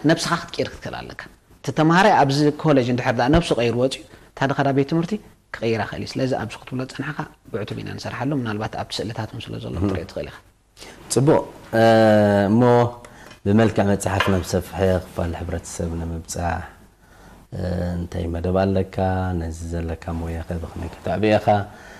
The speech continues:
Speaker 2: ንመፃኢ ስፍሕ ዝበለ መደብካ እንታይ ይመስል?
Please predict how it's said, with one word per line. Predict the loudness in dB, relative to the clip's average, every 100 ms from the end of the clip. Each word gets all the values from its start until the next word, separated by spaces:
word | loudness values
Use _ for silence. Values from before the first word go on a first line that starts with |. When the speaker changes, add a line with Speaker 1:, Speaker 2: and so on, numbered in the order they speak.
| -20 -6
Speaker 2:
ንመፃኢ | -2 -2 -2 -4 -4 -2 -2 -2 -4 -8 -10
ስፍሕ | -6 -4 -4
ዝበለ | -6 -6 -2 0 -2 -4 -12 -12
መደብካ | -10 -8 -10 -10
እንታይ | -12 -10 -10
ይመስል? | -12 -14 -18